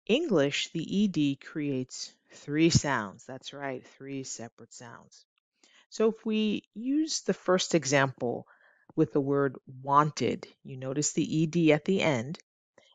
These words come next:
and you notice the sound that that E D makes. Wanted, id. So the first sound that the E D makes in English is the id sound, such as in wanted,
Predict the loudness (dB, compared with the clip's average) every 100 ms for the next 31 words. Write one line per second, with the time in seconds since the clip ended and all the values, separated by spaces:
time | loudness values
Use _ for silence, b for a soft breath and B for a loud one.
0 | 0 2 4 4 4 4 2 0 4 6
1 | 6 2 0 0 -2 -2 -6 -6 -6 -4
2 | -6 -8 -12 -12 -16 _ _ -6 2 2
3 | 2 0 0 -2 -8 -20 _ _ _ _
4 | _ _ _ _ 2 2 -2 -14 _ b
5 | b b b -2 4 4 2 0 2 4
6 | 4 4 4 4 0 -6 -6 -6 -6 -8
7 | -8 -10 -12 -14 -14 -14 -14 -14 -14 -12
8 | -4 -2 -2 -4 -14 -14 -18 -20 _ -20
9 | -20 -12 -10 -8 -10 -12 -10 -12 -18 -20
10 | -6 -4 -4 -4 -6 -6